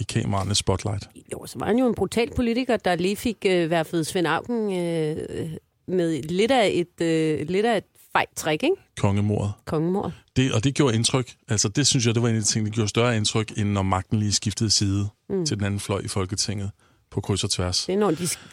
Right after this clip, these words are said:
Speaker 2: de, de gav hinanden knive i ryggen indbyrdes.
Speaker 1: Ja, og det var, det var en af de helt store sager, det der.
Speaker 2: Mm.
Speaker 1: Var det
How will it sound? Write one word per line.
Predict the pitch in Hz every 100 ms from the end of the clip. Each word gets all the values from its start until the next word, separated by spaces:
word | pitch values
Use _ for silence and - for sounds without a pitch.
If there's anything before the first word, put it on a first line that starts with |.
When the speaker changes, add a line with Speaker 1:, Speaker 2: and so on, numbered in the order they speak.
| -
Speaker 2:
de, | 175 156 131
de | 160
gav | 170
hinanden | 175 170 202
knive | - 202 202
i |
ryggen | 175 180 202
indbyrdes. | 190 - 190 185 - _ 113
Speaker 1:
Ja, | 98 - - _ _ _ _
og | -
det | 110
var, | 104
det | 113 107
var | 101
en |
af | 95
de | 95
helt | 98 -
store | 101 95
sager, | - 92 95
det | 95
der. | 95 104
Speaker 2:
Mm. |
Speaker 1:
Var |
det | 160